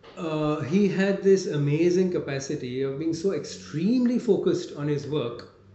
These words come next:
that when I came into this room where he worked, he actually would not know that I had come in. I could even be saying something and saying, "You know, the newspaper man has come, shall we, uh, give him the money for the month?"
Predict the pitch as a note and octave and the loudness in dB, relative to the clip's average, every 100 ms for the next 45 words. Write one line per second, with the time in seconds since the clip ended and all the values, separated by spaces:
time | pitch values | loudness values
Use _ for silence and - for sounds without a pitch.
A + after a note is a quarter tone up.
0 | - C#3+ C#3+ C#3+ D#3 D#3+ D3 D3 C#3 C3+ | -10 -6 -4 -4 -2 -2 0 -2 -4 -4
1 | C3 E3 C3 C#3+ C3 A#2 B2 C3+ D#3 - | -2 0 0 -4 -6 -8 -6 -6 -6 -10
2 | - - - - - - G3 G3+ D#3 - | -14 -20 -20 -20 -20 -10 -4 -2 -4 -6
3 | - F#3 F3 F3 D3+ C#3+ D3+ D3 C#3+ C3+ | 2 4 4 2 -2 -2 -2 -2 -4 -4
4 | C3 B2 A#2+ - A2+ A2 G#2 - - - | -4 -4 -6 -6 -6 -6 -8 -16 -20 -20
5 | - - _ - - - C3 C3+ C3+ - | -20 -20 _ -20 -20 -8 -4 -2 -4 -4
6 | D3+ C#3+ D3+ D3 C#3+ - D3 C3+ C3+ C3+ | -2 -2 0 0 0 0 0 2 0 -2
7 | C#3 - - - - D3 A#2+ C#3+ B2+ C3 | -4 -6 -12 -18 -10 -8 -6 -4 -4 -4
8 | C#3+ B2+ B2+ B2+ - - - E3+ D3+ C#3+ | -2 -2 -4 -10 -16 -18 -6 -2 0 0
9 | C#3 - C#3+ D3 C3 C3 C3+ C3 D3 C#3+ | 0 -2 -4 -2 -4 -4 -6 -8 -6 -6
10 | F3+ C#3 B2 C3 A#2+ - - - - B2+ | -6 -6 -4 -4 -8 -12 -20 -20 -18 -10
11 | A#2 A2 A2 - - _ _ - C#3+ C#3 | -8 -8 -10 -16 -20 _ _ -6 -4 0
12 | C#3 C3+ D3+ F3+ D3 - C3+ B2 A#2+ C3 | 0 0 2 2 2 -2 -8 -4 -4 -4
13 | E3 | -8